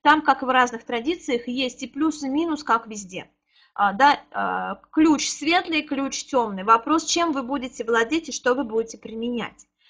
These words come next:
Это зависит только от вас. А я вас призываю к экологичности, безусловно, потому что любые ограничения других людей — это манипуляция, это ни к чему. Дальше двигаемся.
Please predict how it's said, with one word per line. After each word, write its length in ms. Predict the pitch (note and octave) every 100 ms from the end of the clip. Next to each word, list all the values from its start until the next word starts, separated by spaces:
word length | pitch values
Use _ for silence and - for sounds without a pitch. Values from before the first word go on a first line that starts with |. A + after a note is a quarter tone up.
| _ -
Это 180 | B3 C#4+
зависит 480 | C4+ B3 C#4 B3+
только 300 | - A#3 A#3
от 260 | A3+ G#3+ G#3+
вас. 340 | G3+ F3 - - _ _
А 120 | -
я 240 | G#3 C4 F4+
вас 160 | D#4
призываю 540 | D#4 B3 A3+ A3 B3+ C#4
к 80 | A#3+
экологичности, 880 | - A#3 G#3+ E3 - - E3 -
безусловно, 680 | F#3+ C4 B3+ A#3 A3 F#3 F3 -
потому 260 | A#3 A#3+
что 180 | - C4+
любые 340 | C4 A3+ B3
ограничения 580 | G#3+ G#3+ A3 A3 A3+ G3+
других 400 | F#3+ G#3+ G#3 A#3
людей — 400 | C4 C#4+ F#4+ G#4 -
это 200 | F#4 F4
манипуляция, 760 | B3 G#3+ G3+ G3 D3 - - _
это 220 | D4 B3+
ни 140 | A#3 A#3+
к 100 | -
чему. 320 | - G3+ - _ _ _ _ _ _ _ _ - _
Дальше 340 | C4+ D4+ D4+ G#3+
двигаемся. 600 | G#3+ G3+ D#3+ G3+ -